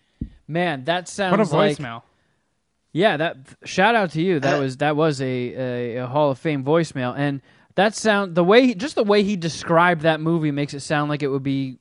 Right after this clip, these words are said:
Speaker 1: uh, perfect for What the Fuck Did I Just Watch?
Speaker 3: It, I, I love that movie.
Speaker 2: No
Speaker 3: That
Speaker 2: shit.
Speaker 3: movie is fantastic. Yes.
Speaker 1: I'm looking at the I M D B page for it.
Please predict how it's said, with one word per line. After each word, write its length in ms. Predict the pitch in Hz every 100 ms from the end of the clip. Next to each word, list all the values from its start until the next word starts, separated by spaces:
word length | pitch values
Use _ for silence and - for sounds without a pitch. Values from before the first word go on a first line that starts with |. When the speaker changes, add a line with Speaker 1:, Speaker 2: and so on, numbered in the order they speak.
| _
Speaker 1:
uh, 260 | 139 131 120
perfect 480 | - 156 143 151 -
for 140 | 139
What 200 | 131 147
the 60 | 139
Fuck 240 | - 147
Did 100 | 143
I 100 | 135
Just 160 | 127 110
Watch? 480 | 120 147 104 - - _ _ _ _ _ _ _ _ -
Speaker 3:
It, 320 | 170 175 _ _ _ -
I, 460 | 143 147 147 147 - _ _ _ - -
I 160 | 135 135
love 340 | 131 131 113
that 200 | 117 110
movie. 500 | 107 101 95 90 - _ _ _ _ _ _ _ _ 180
Speaker 2:
No 280 | 220 240
Speaker 3:
That 180 | 139 127
Speaker 2:
shit. 180 | 175 135
Speaker 3:
movie 400 | 131 127 123 - _ _ _ _
is 320 | 123 123 107
fantastic. 1040 | - 131 120 117 117 113 107 - 90 - _ _ _ _ _ _ _ _ _ _ _ _ _ _ _ _ _ _ _ -
Yes. 600 | 120 90 - - - _ -
Speaker 1:
I'm 100 | 151
looking 200 | 170 156
at 120 | 143
the 220 | 135 131 131
I 140 | 139
M 160 | 139 127
D 120 | 123
B 200 | 139 143
page 300 | 131 117 -
for 280 | 117 110
it. 140 | 123